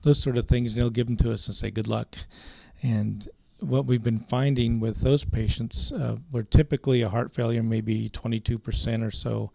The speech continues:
uh, readmission in thirty days, uh, we frequently will drive that down to anywhere from twelve to seven percent or so. Uh, and many systems across the country, even at sixteen percent, you're saving a lot of,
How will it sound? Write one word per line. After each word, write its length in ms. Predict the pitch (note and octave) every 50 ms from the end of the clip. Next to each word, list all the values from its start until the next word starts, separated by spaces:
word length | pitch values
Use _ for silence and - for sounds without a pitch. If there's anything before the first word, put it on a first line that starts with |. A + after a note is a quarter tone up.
| _ - - - - - - - - - _ _ -
uh, 160 | C#3+ A#2 A2+ A2+
readmission 640 | A2 A2+ A#2+ A#2 A2 A2+ A#2 B2 B2 - - A#2 A2
in 120 | G#2+ G#2+
thirty 280 | G#2 - A#2 A2 A2 G#2+
days, 520 | G#2 A2 G#2 G#2 G#2 G#2+ G2+ - - - - - - - - _ _ _ -
uh, 240 | D3+ A2+ A2 A2+ A#2+ A#2 A3 C4 F3 D#3+ - _ _ _ _ _ _ _ _ _ - -
we 120 | D3 C3
frequently 720 | - - - - C#3+ E3+ - - A2 A2 A#2 A#2 A#2 A#2
will 280 | A2+ A2+ A2+ A2+ A2 A2
drive 320 | G#2+ A#2 A2+ A2+ A#2 A2
that 240 | - A2 G#2+ G2+ G2+
down 260 | - A2 A#2 B2 B2
to 80 | A2+ A#2
anywhere 240 | A2 A2 A2 A2+ A2
from 200 | - - G#2+ G#2
twelve 440 | - - - A2+ A2 A2 A#2+ A#2 -
to 120 | - G#2+
seven 340 | G2+ - - A#2 A2+ A#2 G#2+
percent 360 | - - - - A2+ A2+ B2
or 80 | C3 A2+
so. 380 | - - - G#2+ G#2 G#2+ G#2 - - - - - - - - _ _ _ -
Uh, 240 | - G#2+ G#2+ G2+ F#2+
and 200 | F#2+ G#2+ A2 A2 - - -
many 180 | C#3 B2 A#2+
systems 480 | A2+ - - A#2+ - - - A#2+ A2 -
across 260 | - - A#2+ A2+ -
the 80 | - -
country, 320 | - B2 A2 - - A#2
even 140 | A#2 A2 A2+
at 80 | - -
sixteen 500 | - - - - - - - A#2+ B2+ A#2+
percent, 360 | - G#2 - - A2 G2 F#2+
you're 100 | G#2+ G2
saving 400 | - - - A2+ A2 G#2+ G#2+ G#2
a 40 | G2+
lot 280 | G#2 G#2 G#2+ A2 A2
of, 260 | G#2 G2 F#2+ - -